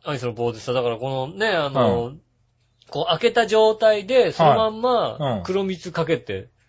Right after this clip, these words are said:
Speaker 2: かけて。
Speaker 1: 食べるじゃない？
Speaker 2: うん。
Speaker 1: うん。
Speaker 2: いや、そうだよね。
Speaker 1: もうね、あの、
Speaker 2: 全部にして。
Speaker 1: で、一緒に入った人は、
Speaker 2: うん。
Speaker 1: 一緒に仕事した人は、あの、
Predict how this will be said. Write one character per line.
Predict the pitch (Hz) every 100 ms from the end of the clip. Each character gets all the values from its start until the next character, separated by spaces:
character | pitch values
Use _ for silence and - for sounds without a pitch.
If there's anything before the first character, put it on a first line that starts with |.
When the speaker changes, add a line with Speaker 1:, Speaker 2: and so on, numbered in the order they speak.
| -
Speaker 2:
か | 151
け | 123
て。 | 107 101 165
Speaker 1:
食 | 131
べ | 123
る | 101
じ |
ゃ | 98
な | 165
い？ |
Speaker 2:
う | 156
ん。 | 117 92 76 -
Speaker 1:
う | 120
ん。 | 113 98 - _ 190
Speaker 2:
い | 151
や、 | 131
そ | - 170
う |
だ | 135 113
よ |
ね。 | 151 170 - _ -
Speaker 1:
も | 254 240 214
う |
ね、 | 202
あ | 214 185
の、 | 170 160
Speaker 2:
全 | 151 151 131
部 | 123
に | 120
し | 117
て。 | - 269 151 92
Speaker 1:
で、 | 196 190
一 | 180
緒 | 135 214
に | 196 190
入 | 190 - 190
っ |
た | 160
人 | 123 147
は、 | 143 180 165 113 -
Speaker 2:
う | 147
ん。 | 143
Speaker 1:
一 | 196
緒 | 185
に | 170 160
仕 | 180
事 | 165 165
し |
た | -
人 | 123 170
は、 | 190 185 127 _ _ - _ -
あ | 160 160
の、 | 147 131 135